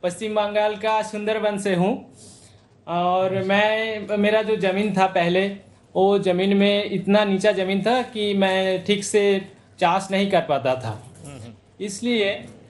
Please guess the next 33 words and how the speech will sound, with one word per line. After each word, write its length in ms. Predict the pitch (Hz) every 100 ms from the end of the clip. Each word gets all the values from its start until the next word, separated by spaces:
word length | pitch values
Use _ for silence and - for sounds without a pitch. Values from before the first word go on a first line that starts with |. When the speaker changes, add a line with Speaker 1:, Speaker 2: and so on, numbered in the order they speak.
| - -
Speaker 1:
अब 100 | 208
मुझे, 300 | 214 226 233
तब 220 | 233 233
मैं 600 | 220 226 233 226 220 226
थोड़ा 220 | 214 226 220
सोचने 440 | 220 214 226 220
लगा 240 | 220 214
कि 180 | 220 220
मैं 300 | 208 208 214
कलकत्ता 360 | 208 180 196 202
चला 280 | 196 185 185
जाऊँ, 380 | 185 190 196
कि 80 | 190
यहाँ 400 | 196 190 180 185
पर 160 | 175 190
ठीक 220 | 185 180
से 440 | - 190 185 175 175
काम 240 | 165 180
नहीं 220 | 180 190
हो, 160 | 185 165
बन 260 | 160 175
पा 120 | 175 170
रहा 260 | 170 170
है। 220 | 165 165 - - - - - -
इसलिए 580 | 214 202 226 240 233 240
तब 400 | 202 196 240 254
मुझे 640 | 233 247 202 220 233 240 - _ 160
निमपिट 400 | 196 196 226 -
कृषि 220 | 208 233
विज्ञान 400 | 226 190 226 226
केंद्रों 360 | 220 202 196
के 180 | 196 202
द्वारा 560 | 175 151 139 143 180